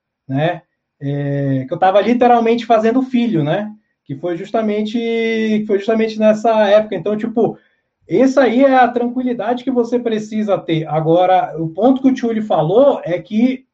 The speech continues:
teve uma recuperação. Agora, como aquilo ali, né, estaria, né, acontecendo, perdurando, né, ao longo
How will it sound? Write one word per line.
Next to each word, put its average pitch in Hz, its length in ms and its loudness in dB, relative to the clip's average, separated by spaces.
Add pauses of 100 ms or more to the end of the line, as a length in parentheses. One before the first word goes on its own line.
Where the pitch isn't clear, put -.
(260)
teve 247 180 4
uma 269 160 4
recuperação. 269 840 0 (300)
Agora, 170 520 -4 (260)
como 294 300 0
aquilo 254 280 0
ali, 220 320 -2
né, 196 220 -6
estaria, 185 800 0
né, 214 300 -4
acontecendo, 180 1120 -4
perdurando, 202 800 -2
né, 180 140 -4
ao 185 140 0
longo 214 520 -2